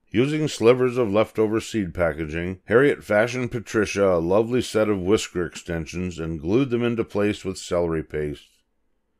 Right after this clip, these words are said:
They looked so nice, she made another set for herself.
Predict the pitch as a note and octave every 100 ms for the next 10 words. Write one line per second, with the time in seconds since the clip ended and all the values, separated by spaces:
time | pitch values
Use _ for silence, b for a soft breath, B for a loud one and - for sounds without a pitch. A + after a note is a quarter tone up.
0 | _ F2 G2 A2 - B2+ F3+ C#3 A2 A2+
1 | - - F#2 F#2 E2+ D#2+ G2 A#2 - F#2
2 | G2+ - G2+ A2+ A2 E2+ D#2 C#2+ -